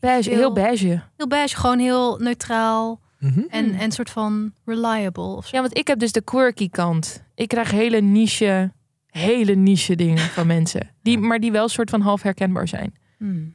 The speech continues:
Speaker 3: Ja, ik heb er een paar meegenomen die we even kunnen bespreken. Een paar voorbeelden. En dan kunnen we
Speaker 1: Oh.
Speaker 3: even kijken of jullie dit beige, groen of rood vinden.
Speaker 1: Oké.
Speaker 3: Dacht ik, dat is, eh, wel een goeie. De eerste, die vond ik echt heel cute. En ik vind dit wel een,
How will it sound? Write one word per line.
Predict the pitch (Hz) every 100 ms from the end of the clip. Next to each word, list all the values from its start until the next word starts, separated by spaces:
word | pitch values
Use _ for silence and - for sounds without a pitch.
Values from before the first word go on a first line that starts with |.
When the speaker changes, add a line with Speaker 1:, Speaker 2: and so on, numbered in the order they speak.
| -
Speaker 3:
Ja, | 143
ik | 117
heb | 123
er | 123
een |
paar | 123 117
meegenomen | 123 139 151 143 151
die | 139
we |
even | 135 -
kunnen | 139
bespreken. | 127 - 147 143
Een |
paar | 127 120
voorbeelden. | - 143 151 156 156
En |
dan | 131
kunnen | 131 127
we | 131
Speaker 1:
Oh. |
Speaker 3:
even | -
kijken | 127 123
of | 113
jullie | 120
dit | 117 110
beige, | 120 117 110
groen | - 131 117
of | 107
rood | 101 113 139
vinden. | 143 156 165 214 -
Speaker 1:
Oké. | 214 180 190 -
Speaker 3:
Dacht | 123 117
ik, | 131 120
dat | 123
is, | 117
eh, | 117 117 117 117
wel | 117
een | 113
goeie. | - 147 151 143
De | 131
eerste, | 139 170 151
die | 123
vond | 127 123
ik |
echt | 123
heel | - 123
cute. | 139 147
En | 123
ik |
vind | - 113
dit | 127
wel | 123 123
een, | 113 113